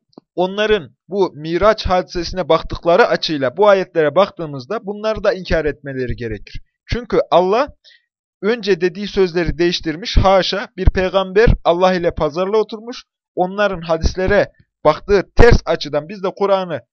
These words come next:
e, bu şekilde ele alırsak bununla, e, benzer daha pek çok örnekleri görebiliriz. Haşa, biz bu ayetlerde kesinlikle terslik olduğunu söylemiyoruz. Sadece onların bakışlarının ne kadar bozuk olduğunu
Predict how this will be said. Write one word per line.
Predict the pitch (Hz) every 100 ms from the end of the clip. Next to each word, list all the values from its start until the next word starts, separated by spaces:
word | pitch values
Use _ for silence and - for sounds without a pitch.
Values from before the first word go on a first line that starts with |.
| _ _ -
e, | 143 143
bu | 220
şekilde | 214 170 170
ele | 156
alırsak | 147 139 123 233 262 _ _ _ -
bununla, | 208 190 208 - _ 160 170
e, | 151 160 160 160 156
benzer | 170 156 170 160
daha | 175
pek | - 214 -
çok | 180 -
örnekleri | 180 165 160 175 208
görebiliriz. | 175 151 131 110 104 98 - _ _
Haşa, | - 220 208 214 240 - _ - _ _ _ 147
biz | 175 175
bu | 196
ayetlerde | 190 196 190 190 170
kesinlikle | 165 175 175 175 170 156
terslik | - 156 151 151
olduğunu | 175 156 160
söylemiyoruz. | 151 165 165 196 220 233 -
Sadece | - 208 175 160 220 -
onların | 160 165 175 220 240
bakışlarının | 185 175 - 170 160 160 214 285 _ _ -
ne | 196
kadar | 190 180 208 143
bozuk | 165 185 180
olduğunu | 160 143 156 208